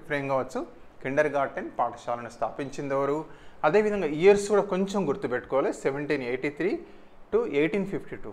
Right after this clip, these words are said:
ఫస్ట్ మనకు ప్రీ స్కూల్ లోపల. నెక్స్ట్ మాంటిసోర్ వస్తారు ఎయిటీన్ సెవెంటీ to నైన్టీన్ ఫిఫ్టీ టూ. ఆ తర్వాత క్రమంలో ఎవరు వస్తారంటే గిజుబాయ్ ఎయిటీన్ ఎయిటీ ఫైవ్ to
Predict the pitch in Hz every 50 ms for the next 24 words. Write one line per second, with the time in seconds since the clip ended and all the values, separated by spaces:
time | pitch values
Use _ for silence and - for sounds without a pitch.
0 | - - 180 156 - - - 190 160 131 110 104 - - - - - - - -
1 | - - - - - - - - 143 156 156 - - - 131 127 117 - - 165
2 | 220 320 - - - - - - - - 135 135 160 156 - - - - 240 240
3 | 240 233 165 147 143 156 165 214 196 - - 165 143 127 135 - - 123 113 113
4 | 123 135 147 147 160 147 135 - - 135 131 139 147 151 151 156 151 156 214 -
5 | - - - - - - - - - 131 131 135 147 165 175 160 - - 123 -
6 | - 160 139 - 185 190 - - - 131 135 147 147 - 147 143 156 180 202 202
7 | 202 190 202 190 175 170 165 165 156 160 156 151 156 151 151 - - 156 165 196
8 | 214 170 143 147 147 139 135 110 101 101 95 95 - - - - - - - -
9 | - - 123 127 123 - 131 117 117 113 120 - - 131 - - 131 131 - 190